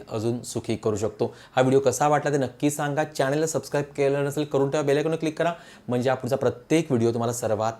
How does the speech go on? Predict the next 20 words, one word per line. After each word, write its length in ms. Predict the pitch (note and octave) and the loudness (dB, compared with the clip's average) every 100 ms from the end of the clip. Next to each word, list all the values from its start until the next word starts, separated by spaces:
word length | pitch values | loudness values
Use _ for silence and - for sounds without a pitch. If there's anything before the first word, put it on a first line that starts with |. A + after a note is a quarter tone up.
| - | -8
अगोदर 380 | G#2+ F#2+ G#2+ G#2+ | -6 -4 -4 -4
पाहता 500 | - G2+ F#2+ - G2 | -8 -10 -10 -8 -6
येईल. 260 | G2 G2+ F#2 | -4 -4 -6
भेटूया 500 | - - - G#2+ G#2+ | -12 -20 -8 -4 -2
पुढच्या 340 | A2 G2+ C3 | 0 0 2
व्हिडिओमध्ये 420 | C3 C#3 C#3+ E3+ G3+ - - | 2 2 2 0 -2 -20 -12
आणि 220 | A2+ A#2 A2+ | -4 -2 2
एक 320 | C#3+ C#3 - | 0 0 -4
करा 200 | D3+ E3+ - - | -2 -2 -4 -8
की 60 | C3 | -6
हा 100 | B2 | -2
व्हिडिओ 220 | A#2+ A#2+ | -2 -2
नक्की 400 | A2 A2 - C3+ | -2 -8 -6 -4
शेअर 340 | - A#2 B2+ | -2 0 2
करा, 260 | C#3 C3+ C#3+ - - - | 2 0 -4 -8 -20 -10
कारण 200 | A2+ G#2+ G2+ | -6 -4 -2
की 120 | D3 | -4
सर्व 560 | D3+ C3 B2 B2+ C3 D3+ | -2 -2 0 0 -2 -4
संतु 580 | - - A#2 A2+ C#3+ | -6 -2 -2 0 -2
निरामया, 540 | C3 G#2+ G2+ G2 G2 | -2 -2 -2 -4 -6